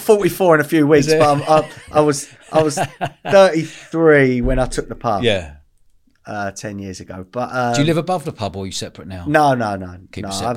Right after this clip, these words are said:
Speaker 2: separate.
Speaker 1: I haven't lived, um, above any places for probably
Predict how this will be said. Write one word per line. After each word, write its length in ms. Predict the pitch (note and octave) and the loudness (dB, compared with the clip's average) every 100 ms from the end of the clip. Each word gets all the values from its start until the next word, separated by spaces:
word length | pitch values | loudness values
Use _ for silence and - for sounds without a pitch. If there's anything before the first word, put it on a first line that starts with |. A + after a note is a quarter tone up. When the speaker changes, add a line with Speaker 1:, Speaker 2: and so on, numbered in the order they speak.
| A#2 | -6
Speaker 2:
separate. 60 | B2 | -4
Speaker 1:
I 40 | B2 | -4
haven't 200 | A#2 F2 | -4 -8
lived, 280 | A2 - A2+ | -8 -8 -8
um, 500 | G#2 G2+ G2+ F#2+ _ | -8 -10 -14 -18 _
above 360 | G#2+ G2+ G#2 - | -14 -10 -12 -12
any 160 | G#2+ G2+ | -16 -16
places 420 | - G2+ F#2+ F#2+ | -10 -12 -10 -16
for 300 | - G2+ F#2+ _ _ _ _ _ _ _ _ _ _ _ _ _ _ _ _ _ _ _ | -12 -12 -12 _ _ _ _ _ _ _ _ _ _ _ _ _ _ _ _ _ _ _
probably 260 | G#2 F#2+ | -14 -14